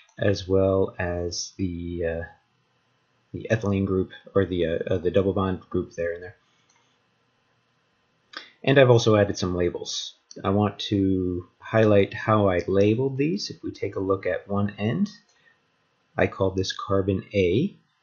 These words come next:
and then the hydrogens that are attached to carbon A are H A one, H A two, H A three, and then we continued on carbon B, carbon C, D, E, F,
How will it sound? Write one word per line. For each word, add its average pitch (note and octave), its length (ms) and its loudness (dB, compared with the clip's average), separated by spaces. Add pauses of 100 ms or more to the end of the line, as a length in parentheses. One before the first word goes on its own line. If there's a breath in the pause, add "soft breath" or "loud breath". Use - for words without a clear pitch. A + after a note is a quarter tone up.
(240)
and G2+ 220 2
then G2 720 2 (120)
the G2+ 100 -2
hydrogens G2 680 0
that F#2 120 -2
are F2 120 0
attached C#3+ 420 -6
to G2 80 -6
carbon F2 400 -12
A E2+ 400 -2 (640)
are F2+ 360 0
H G2 280 0
A F2 160 2
one, B2+ 440 2
H G#2 200 0
A F2 100 0
two, G#2+ 380 2
H E2+ 180 -6
A D#2+ 100 -2
three, A2+ 520 0 (1300)
and G#2 840 0
then G2+ 260 4
we G2 160 2
continued G2 480 -2
on F2+ 280 -8
carbon F2 400 -10
B, A#2 560 6
carbon E2+ 320 -12
C, G#2 520 2 (100)
D, F#2+ 380 -2
E, F2 260 -12
F, B2+ 420 -4